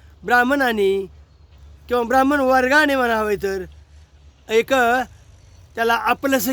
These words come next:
केलं का हो, त्याला माझं म्हटलं का हो? मग तिथून हा जो वर्णवाद होता, हा वर्णवाद याचा जास्तीत जास्त विचार न करता सगळ्याच लोकांना एक, या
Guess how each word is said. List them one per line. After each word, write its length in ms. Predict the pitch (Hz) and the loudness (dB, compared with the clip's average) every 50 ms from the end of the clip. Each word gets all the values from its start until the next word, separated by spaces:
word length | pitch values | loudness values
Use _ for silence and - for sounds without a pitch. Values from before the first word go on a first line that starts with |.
| - | -4
केलं 220 | - 269 262 269 277 | -2 0 0 2 0
का 140 | 262 277 277 | 2 2 2
हो, 140 | 294 311 302 277 - - - - - - - - - - - - - - - - | 2 0 0 -4 -12 -20 -20 -20 -20 -20 -20 -20 -20 -20 -20 -20 -20 -20 -10 -6
त्याला 160 | - 247 247 | -2 -2 0
माझं 320 | 240 240 254 254 247 247 269 | 0 2 2 2 2 2 0
म्हटलं 300 | 262 269 208 240 277 269 | -2 -2 -2 -2 -4 -2
का 140 | 226 285 | 0 0
हो? 120 | 285 294 311 - - - - - - - - - - - - - _ - - - | 0 0 0 -2 -6 -16 -20 -20 -20 -20 -20 -20 -20 -20 -20 -20 _ -20 -18 -6
मग 160 | - 262 311 - - - | -2 -2 -2 -2 -4 -6
तिथून 420 | 277 277 269 - 330 359 339 302 254 214 180 - - - - - - - - - - - - - - - - - - | -6 -4 -2 0 2 2 2 0 -2 -4 -10 -20 -20 -20 -20 -20 -20 -20 -20 -20 -20 -20 -20 -20 -20 -20 -20 -12 -4
हा 160 | - 240 277 | 0 0 0
जो 180 | 277 302 302 294 | 2 2 0 2
वर्णवाद 560 | 285 294 302 302 302 320 330 339 339 330 302 | 2 2 0 2 2 2 4 4 4 2 2
होता, 460 | 285 277 262 277 254 226 220 208 196 165 - - - - - - _ - | 0 0 0 0 0 0 -2 -2 -6 -10 -18 -20 -20 -20 -20 -20 _ -4
हा 100 | 247 254 | -4 -2
वर्णवाद 680 | 262 269 285 294 294 294 294 311 320 320 311 302 269 226 - - - - | 0 0 0 0 0 0 0 2 2 2 2 0 -2 -4 -10 -20 -12 -6
याचा 260 | 262 277 277 - 285 | -4 -4 -2 -2 -2
जास्तीत 360 | 269 254 302 285 - 285 294 | -2 0 -2 -2 -2 -4 -4
जास्त 240 | 269 302 302 262 302 | -2 -2 -2 -2 -2
विचार 420 | 285 285 269 277 - 294 285 277 | -4 -4 -4 -2 0 0 0 0
न 100 | 262 277 | 2 2
करता 540 | 311 311 - 320 311 294 233 269 262 240 220 196 - - - - - - - - - - - - - - - - - - | 0 2 2 0 0 0 0 0 0 0 -2 -4 -10 -20 -20 -20 -20 -20 -20 -20 -20 -20 -20 -20 -20 -20 -20 -20 -8 -4
सगळ्याच 760 | - 277 262 233 294 320 349 339 262 339 339 320 302 294 294 - - _ _ _ _ _ _ - | -2 -2 0 2 4 4 4 2 2 2 4 4 4 2 0 -4 -10 _ _ _ _ _ _ 0
लोकांना 680 | 247 269 285 285 302 320 311 302 294 269 269 262 254 - - - - - - - - | 2 2 2 4 2 2 2 2 2 0 0 -2 -4 -10 -16 -20 -20 -20 -20 -14 -8
एक, 200 | - 247 240 - 285 277 277 269 269 262 262 254 | -8 -6 -4 -2 -2 0 0 0 -2 -2 -2 -4
या 680 | 262 240 - 240 254 269 277 277 277 277 277 277 277 | -4 -6 -2 2 4 4 6 6 4 4 2 0 -2